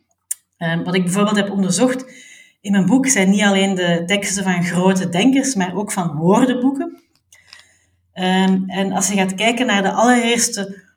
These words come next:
woordenboeken in de volkstaal, eh, in bijvoorbeeld Frankrijk is een van de allereerste woordenboeken, het woordenboek van de Académie Française,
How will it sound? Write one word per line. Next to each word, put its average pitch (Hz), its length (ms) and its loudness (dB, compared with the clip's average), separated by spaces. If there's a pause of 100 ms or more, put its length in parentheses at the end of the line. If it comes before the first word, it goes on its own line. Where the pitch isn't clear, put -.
woordenboeken 214 800 0
in 190 260 -2
de 165 240 -4
volkstaal, 202 880 0
eh, 170 220 -8
in 202 140 0
bijvoorbeeld 185 480 0
Frankrijk 202 600 2
is 185 120 -8
een 190 120 2
van 185 140 -2
de 175 80 -4
allereerste 190 840 -2
woordenboeken, 190 540 0
het - 160 -12
woordenboek 202 480 2
van 175 240 -4
de 170 140 -2
Académie 180 500 0
Française, 185 880 0